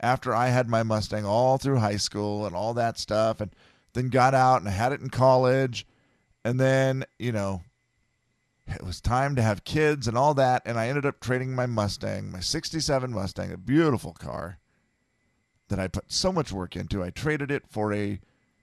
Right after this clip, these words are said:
Chevy S ten Blazer because that was a more practical vehicle for a family.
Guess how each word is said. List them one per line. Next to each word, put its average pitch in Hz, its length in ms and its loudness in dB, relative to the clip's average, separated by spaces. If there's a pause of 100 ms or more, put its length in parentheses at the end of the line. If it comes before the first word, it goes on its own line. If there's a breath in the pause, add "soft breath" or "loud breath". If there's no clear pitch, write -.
(240)
Chevy 143 640 0
S 123 260 0
ten 120 320 0
Blazer 95 600 -6 (100)
because 107 360 -6
that 113 160 0
was 127 100 -2
a 127 60 -2
more 120 160 -2
practical 151 580 -4
vehicle 120 500 0
for 123 420 -2
a 104 80 -8
family. 92 420 -8